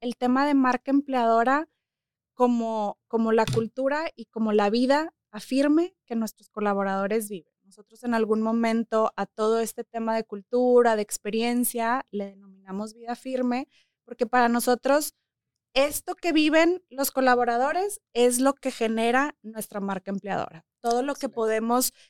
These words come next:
Speaker 1: generarles a ellos, eh, es el contenido que nos permite poder difundir un tema de, de, de marca empleadora, ¿no?
Speaker 2: Súper bien. Y de hecho los hemos visto mucho en, en redes, en LinkedIn, los, los seguimos bastante y sabemos que tienen bastantes, este,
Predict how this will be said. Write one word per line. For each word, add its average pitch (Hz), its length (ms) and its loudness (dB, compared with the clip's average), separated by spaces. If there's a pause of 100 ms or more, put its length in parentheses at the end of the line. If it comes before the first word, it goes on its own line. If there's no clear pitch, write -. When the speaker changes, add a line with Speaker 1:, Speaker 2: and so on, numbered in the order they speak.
(180)
Speaker 1:
generarles 240 800 2
a 240 160 -6
ellos, 247 640 -4 (140)
eh, 208 340 0
es 208 240 -2
el 220 120 -2
contenido 208 720 0
que 202 100 -10
nos 196 180 -4
permite 202 680 -8 (400)
poder 185 340 -2
difundir 185 600 -12
un 190 140 -14
tema 175 320 -8
de, 180 220 -2
de, 165 340 -16 (120)
de 170 100 -20
marca 170 340 -20
empleadora, 147 600 -20
¿no? - 280 -20
Speaker 2:
Súper 147 400 -8
bien. 147 260 -4
Y 156 180 -2
de 151 100 -2
hecho 160 180 -4
los 202 100 -2
hemos 196 160 -4
visto 202 220 -8
mucho 196 460 -4
en, 139 280 -6
en 131 160 -8
redes, 151 380 -4
en 139 100 -6
LinkedIn, 151 340 -4
los, 151 140 -6
los 131 280 -10
seguimos 139 340 -8
bastante 143 560 -6
y 139 220 -6
sabemos 147 280 -4
que 156 80 -8
tienen 156 260 -6
bastantes, 147 840 -6
este, 113 840 -8